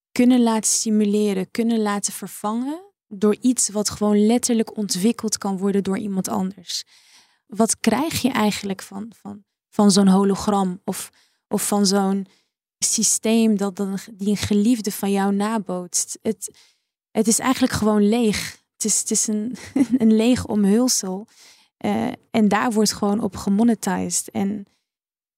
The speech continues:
dat zegt ook gewoon heel erg over de overschatting en, en het blindelingsvertrouwen dat wij toekennen aan, aan dit soort systemen. Dat we oprecht geloven dat, ja, dat zoiets,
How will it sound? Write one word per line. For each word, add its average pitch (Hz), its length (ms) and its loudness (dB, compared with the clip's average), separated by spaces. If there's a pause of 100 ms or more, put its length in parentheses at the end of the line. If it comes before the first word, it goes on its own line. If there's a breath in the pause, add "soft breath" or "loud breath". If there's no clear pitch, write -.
(1000)
dat 226 180 0
zegt - 180 -2
ook 254 180 -2
gewoon 240 180 4
heel 220 140 6
erg 214 280 -2
over 208 420 0
de 226 100 -4
overschatting 208 960 -2
en, 196 280 -2
en 202 140 -6
het 180 160 -6
blindelingsvertrouwen 202 960 0
dat 185 220 -6
wij 190 480 -6
toekennen 185 460 0
aan, 185 220 -2
aan 190 160 -12
dit 185 160 -8
soort - 180 -4
systemen. 190 680 -2 (400)
Dat 196 180 0
we 185 360 2 (120)
oprecht 220 420 0
geloven 202 460 2
dat, - 560 -6
ja, 185 240 0
dat 175 200 -2
zoiets, 202 800 0